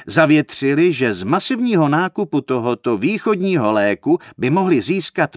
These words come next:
potřebné voličské hlasy. Do voleb by měli pěkná hesla.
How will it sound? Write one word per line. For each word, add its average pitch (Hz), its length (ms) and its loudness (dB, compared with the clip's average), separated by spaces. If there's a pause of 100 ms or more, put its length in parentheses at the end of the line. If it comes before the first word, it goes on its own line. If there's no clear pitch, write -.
potřebné 170 760 0
voličské 156 880 -2
hlasy. 120 540 -4 (960)
Do 98 240 2
voleb 220 380 0 (120)
by 123 160 0
měli 156 360 0
pěkná 135 580 -2
hesla. 98 480 -6